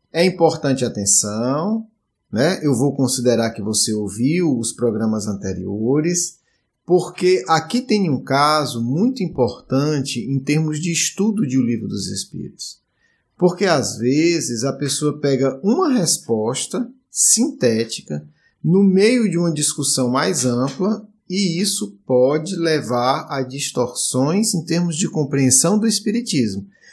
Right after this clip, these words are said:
A questão cinco cinco um é um exemplo perfeito disso. Vamos lá.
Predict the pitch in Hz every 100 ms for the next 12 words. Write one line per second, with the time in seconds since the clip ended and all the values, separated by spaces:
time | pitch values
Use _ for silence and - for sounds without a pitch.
0 | - - 151 160 175 - 180 175 - -
1 | 254 - 302 - 175 160 139 165 180 175
2 | 143 151 165 170 151 180 196 - 160 160
3 | 160 170 196 - - - - _ _ _
4 | 113 156 170 160 92 -